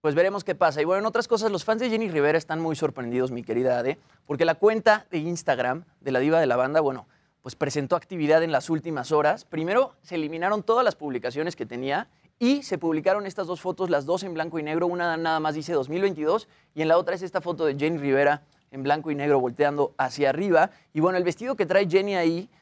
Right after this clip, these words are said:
es muy similar a uno que usó en el Gibson Amphitheater el siete de septiembre de dos mil doce. Y, bueno, la gente decía, "¿Qué onda con Jenny Rivera? ¿Cómo están reapareciendo estas fotos? ¿Qué está pasando?". Algunas personas en Twitter,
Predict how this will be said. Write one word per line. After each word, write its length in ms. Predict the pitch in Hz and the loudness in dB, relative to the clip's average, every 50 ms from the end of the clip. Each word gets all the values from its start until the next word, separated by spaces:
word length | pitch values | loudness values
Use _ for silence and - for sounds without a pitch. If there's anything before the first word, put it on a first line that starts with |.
| _ - | _ -4
es 140 | 165 165 170 | -2 0 2
muy 140 | 180 190 175 | 2 2 0
similar 480 | - 202 180 165 160 160 156 151 147 - | 0 -2 0 2 4 6 6 6 4 2
a 80 | 151 151 | 0 0
uno 260 | 156 160 170 170 - | 0 0 -2 -6 -8
que 80 | - 143 | -8 -10
usó 280 | 131 - 160 160 151 - | -4 0 2 2 2 0
en 120 | 147 143 | -2 -8
el 120 | 139 135 | -8 -6
Gibson 380 | 135 156 156 139 - 175 170 156 | -4 -4 -6 -4 -4 -6 -4 -4
Amphitheater 640 | - 147 139 - - 143 131 - 185 185 170 175 185 | -4 -6 -6 -6 -8 -8 -6 -2 0 2 2 2 2
el 160 | 180 151 127 | 0 -2 -4
siete 320 | - - - 180 175 151 | -8 -6 -4 -2 -2 0
de 120 | 175 165 139 | 0 -2 -2
septiembre 420 | 147 135 135 156 160 160 156 151 | -4 -4 -4 -2 -2 0 2 4
de 60 | 147 | 4
dos 160 | 139 131 123 147 | 2 2 0 -2
mil 180 | 175 190 202 | -2 -2 0
doce. 340 | 180 214 220 - 214 214 240 - _ _ _ _ _ | -2 -2 -2 -2 -2 -4 -4 -6 _ _ _ _ _
Y, 60 | - 151 | -2 0
bueno, 180 | 165 190 202 | 2 2 2
la 80 | 185 180 | 2 0
gente 200 | - 214 214 220 | -2 -4 -6 -6
decía, 240 | 185 156 180 185 170 | -4 -2 -2 -2 -2
"¿Qué 160 | - 175 180 | -2 -4 -4
onda 240 | 185 196 202 202 196 | -2 0 0 -2 -4
con 280 | - 165 151 135 131 | -4 -6 -10 -8 -4
Jenny 200 | 135 151 170 180 | -4 -2 -2 -2
Rivera? 420 | 156 143 143 139 143 160 175 170 - _ _ _ _ | -2 0 0 2 4 4 2 2 -2 _ _ _ _
¿Cómo 180 | - 175 180 175 | -6 -4 -4 -2
están 200 | - 180 175 175 | -2 -2 0 0
reapareciendo 500 | 175 151 147 127 123 - 165 156 160 160 | 0 0 0 0 -2 -4 -6 -4 -4 -4
estas 200 | - - 127 - | -4 -4 -6 -4
fotos? 300 | - 180 - 196 170 - | -4 -4 -4 -4 -4 -4
¿Qué 80 | 170 | -6
está 160 | 156 - 170 | -4 -2 -4
pasando?". 340 | - - 127 131 156 160 170 165 | -4 -4 -4 -2 -2 0 0 0
Algunas 280 | 156 160 175 165 - | -2 -2 -6 -6 -6
personas 400 | - 123 117 120 131 139 147 127 | -6 -8 -8 -6 -6 -8 -8 -8
en 100 | 120 120 | -10 -8
Twitter, 360 | - 147 147 139 165 160 135 | -4 -4 -2 0 0 0 0